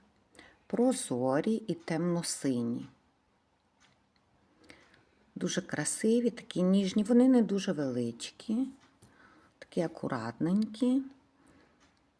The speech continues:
Застібка класична, як на кліпсах. Ось так. Вони не марковані, я не бачу ніде марковки.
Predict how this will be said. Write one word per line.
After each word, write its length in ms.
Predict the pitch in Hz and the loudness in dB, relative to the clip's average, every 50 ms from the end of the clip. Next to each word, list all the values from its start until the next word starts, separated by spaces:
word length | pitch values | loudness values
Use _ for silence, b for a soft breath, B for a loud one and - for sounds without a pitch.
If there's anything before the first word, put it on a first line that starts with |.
| _ _ | _ _
Застібка 680 | - 160 165 170 170 - - - - - - - 151 | -8 -6 -4 -4 -4 -6 -6 -6 -8 -8 -6 -8 -10
класична, 720 | 143 - - 139 139 - - - 139 131 - - - 143 | -8 -4 -6 -4 -4 -4 -6 -6 -6 -6 -6 -6 -4 -2
як 220 | 139 131 131 - - | -2 -2 -4 -6 -6
на 120 | 131 131 | -8 -8
кліпсах. 1120 | 127 - - - - - 117 117 113 - - - - - - 233 254 262 269 - - - - _ _ _ _ _ _ _ _ b b b b b b b b _ | -8 -10 -14 -14 -12 -10 -10 -10 -10 -10 -8 -8 -6 -2 0 0 0 -2 -4 -10 -16 -18 -20 _ _ _ _ _ _ _ _ b b b b b b b b _
Ось 180 | - 196 - - | -8 -8 -8 -8
так. 500 | - - 185 185 185 - - - - - _ b b b b b b b b b b _ | -8 -8 -6 -6 -6 -8 -12 -18 -20 -20 _ b b b b b b b b b b _
Вони 220 | 196 214 220 220 | 4 6 6 8
не 260 | 220 208 190 185 196 | 6 6 6 6 6
марковані, 1040 | 196 190 175 151 - - - _ - - 123 120 120 120 120 139 147 165 180 196 190 | 6 6 4 4 2 -2 -12 _ -8 -4 -2 -2 -2 0 0 0 2 2 2 2 2
я 100 | 196 202 | 2 2
не 120 | 190 190 185 | 2 2 0
бачу 380 | 180 185 180 - - - 190 | 0 -2 -2 -2 -4 -2 -2
ніде 280 | 185 185 180 170 185 180 | 0 0 0 -2 -2 -2
марковки. 800 | 185 180 175 - _ - - 175 170 175 - _ - 185 180 | -2 -2 -4 -8 _ -8 -8 -8 -8 -8 -14 _ -10 -10 -10